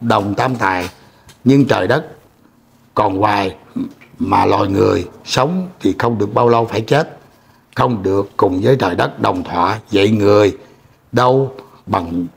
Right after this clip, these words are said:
bậc tam tài? Đó là tại con người không chịu hành đúng theo luật của tạo hóa, cứ hoạt động thân thể nhiều để hao tổn thần khí, thầm toan tính, toán lợi quyền nên hao mòn sinh khí,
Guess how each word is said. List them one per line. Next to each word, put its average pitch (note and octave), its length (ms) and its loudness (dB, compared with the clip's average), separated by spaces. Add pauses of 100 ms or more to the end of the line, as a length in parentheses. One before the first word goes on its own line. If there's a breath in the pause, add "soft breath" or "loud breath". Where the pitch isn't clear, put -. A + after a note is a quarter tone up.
(160)
bậc - 260 -4
tam G#2+ 240 -2
tài? F2+ 280 -4 (1300 soft breath)
Đó E3+ 240 6
là B2 120 2
tại A#2 200 0
con C3+ 200 2
người A2 160 6
không C#3 240 0
chịu A#2 300 2
hành G2+ 240 0
đúng D3 220 2
theo C3+ 180 2
luật G2 320 2
của D3 120 -6
tạo G2 200 0
hóa, D3+ 300 2 (840 soft breath)
cứ F#3 120 2
hoạt A#2 280 2
động A2 240 0
thân C3 260 0
thể A2+ 360 0 (160)
nhiều G2+ 260 4
để A2+ 160 2
hao C3 260 0
tổn A2+ 300 -2
thần F2 220 -2
khí, E3 300 2 (1040 soft breath)
thầm G#2 400 -4 (120)
toan D3+ 280 2
tính, G3+ 260 6 (1500)
toán D#3+ 260 2
lợi G#2+ 440 0 (180)
quyền G#2+ 400 2
nên C#3 160 4
hao C#3+ 260 4
mòn G2 360 0
sinh C#3+ 220 0
khí, E3 340 2